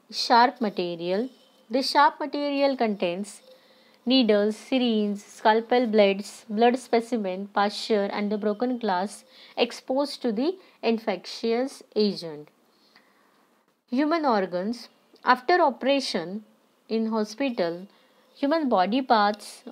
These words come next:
or, uh, human body fluid or human tissues are removed,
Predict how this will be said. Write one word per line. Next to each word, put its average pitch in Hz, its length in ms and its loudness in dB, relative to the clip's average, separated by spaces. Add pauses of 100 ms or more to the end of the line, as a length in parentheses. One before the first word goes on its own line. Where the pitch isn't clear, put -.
(140)
or, 196 340 0
uh, 202 200 2
human 233 360 0
body 208 260 2
fluid 208 520 0
or 190 140 0
human 220 360 -2
tissues 196 840 -4 (420)
are 233 340 4 (140)
removed, 226 520 2